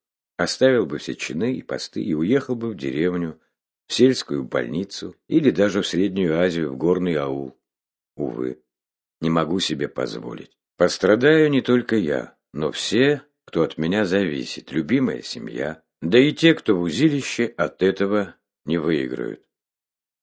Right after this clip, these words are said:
Один из пациентов по Кремлевке посоветовал ему написать прочувственное письмо в самый высокий адрес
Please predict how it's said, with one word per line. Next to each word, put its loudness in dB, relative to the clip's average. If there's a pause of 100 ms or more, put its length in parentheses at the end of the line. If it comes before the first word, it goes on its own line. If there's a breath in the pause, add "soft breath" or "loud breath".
(420)
Один 4
из 0
пациентов 2
по 0
Кремлевке -2
посоветовал 0
ему 0
написать -2 (200)
прочувственное -4
письмо -6 (160)
в -12
самый 2
высокий -4
адрес -10